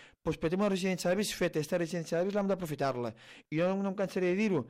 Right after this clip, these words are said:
Escolta'm, que m'és igual qui es fica la medalla, que al final la medalla se la ficarà l'alcalde. O no som tots conscients que per molt que jo l'acompanyi i faci el que pugui, faré el que pugui més,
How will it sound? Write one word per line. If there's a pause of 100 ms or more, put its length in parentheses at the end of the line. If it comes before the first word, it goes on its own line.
(200)
Escolta'm,
que
m'és
igual
qui
es
fica
la
medalla,
que
al
final
la
medalla
se
la
ficarà
l'alcalde. (380)
O
no
som
tots
conscients (280)
que
per
molt
que (380)
jo
l'acompanyi
i (100)
faci
el
que
pugui,
faré
el
que
pugui
més,